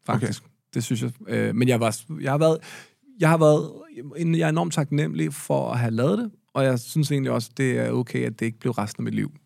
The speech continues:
Speaker 1: Sådan
Speaker 2: Mm.
Speaker 1: kan jeg virkelig have det med det.
Speaker 2: Så man skal passe n-, lidt ned i en form, når man laver sådan noget?
Speaker 1: Ja, det er jo, du er jo ansat af en produktionsselskab, der er la-, er det hos T V to, altså, som,
Speaker 2: Mm.
Speaker 1: som, det er jo deres forretning. Sådan, og det er også min overbevisning, at hvis du er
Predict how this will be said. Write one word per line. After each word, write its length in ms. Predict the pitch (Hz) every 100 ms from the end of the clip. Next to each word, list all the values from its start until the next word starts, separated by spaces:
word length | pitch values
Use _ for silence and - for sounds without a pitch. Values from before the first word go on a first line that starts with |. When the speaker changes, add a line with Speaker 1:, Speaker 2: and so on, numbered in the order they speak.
| _ _ 113
Speaker 1:
Sådan 140 | 131
Speaker 2:
Mm. 60 | 123
Speaker 1:
kan 160 | 113
jeg 160 | 101 95
virkelig 320 | 110 104 101 101
have 140 | 90
det 160 | - -
med 80 |
det. 180 | - 131 - _ _ _ _ _
Speaker 2:
Så 100 | -
man 100 | 104
skal 160 | - 113
passe 320 | 123 123 117
n-, 60 | 110 110
lidt 120 | 104
ned 140 | 104
i 40 | 98
en 60 |
form, 320 | - 107 - -
når 100 | 98
man 160 | 98 92
laver 180 | 92
sådan 120 | - -
noget? 140 | - - _ _ -
Speaker 1:
Ja, 180 | 120 147 -
det 60 | 107
er 40 |
jo, 280 | 95 92 87
du 140 | -
er 20 | 98
jo 60 |
ansat 420 | 95 95 - 143 -
af 600 | 110 104 98 92 90 87
en 180 | 85 -
produktionsselskab, 760 | - - 120 110 113 107 104 -
der 60 | 104
er 180 | 98 92
la-, 440 | 92 85 - 95 -
er 80 |
det 100 | 87
hos 160 | - 139
T 80 | 156
V 100 | 143
to, 380 | - 196 277 107
altså, 220 | 107 - - _ -
som, 180 | 113
Speaker 2:
Mm. 100 | 117
Speaker 1:
som, 280 | 101 117 101
det 100 | 101
er 40 | 151
jo 40 |
deres 260 | 107 127 151
forretning. 340 | 123 - 107
Sådan, 180 | 165 123
og 160 | 147 120
det 80 | 151
er 40 |
også 140 | 117 151
min 80 | 147
overbevisning, 640 | 110 104 123 123 131 104
at 80 | 90
hvis 180 | 101
du 180 | - 101
er 220 | 92 82